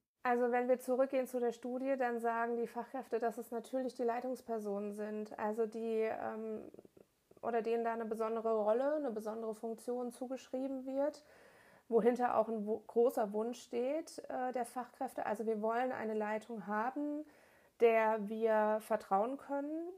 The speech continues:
der wir uns anvertrauen können, bei der wir wissen, die nimmt es als Thema auf und trägt es auch weiter. Also es, äh,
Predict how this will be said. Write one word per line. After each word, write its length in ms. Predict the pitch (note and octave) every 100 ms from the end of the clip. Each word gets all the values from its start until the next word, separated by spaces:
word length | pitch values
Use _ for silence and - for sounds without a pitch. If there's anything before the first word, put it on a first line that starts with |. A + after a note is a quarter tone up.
| D#4+ D#4 D4+ _ _ -
der 220 | A3+ A3
wir 120 | A#3
uns 140 | G#3+
anvertrauen 760 | - B3 D#4 D4 - B3 C4+ C#4
können, 720 | - C#4 C4+ C#4+ D4 - - -
bei 160 | A3
der 260 | A3 A3+ A3
wir 180 | A3+ G#3+
wissen, 480 | A#3+ C4+ C4+ C4 C4 - _ _ _ _ -
die 100 | A#3
nimmt 220 | A3+ A#3+ B3+
es 120 | A#3
als 260 | - A3 -
Thema 480 | A#3 A3+ G#3+ -
auf 400 | G3+ A3 C#4+ E4+ -
und 140 | A3
trägt 240 | - B3+ B3+
es 120 | A#3
auch 200 | G#3 G3
weiter. 520 | G3 - - D4 D4
Also 220 | - A3
es, 240 | A3 - -
äh, 480 | - - - -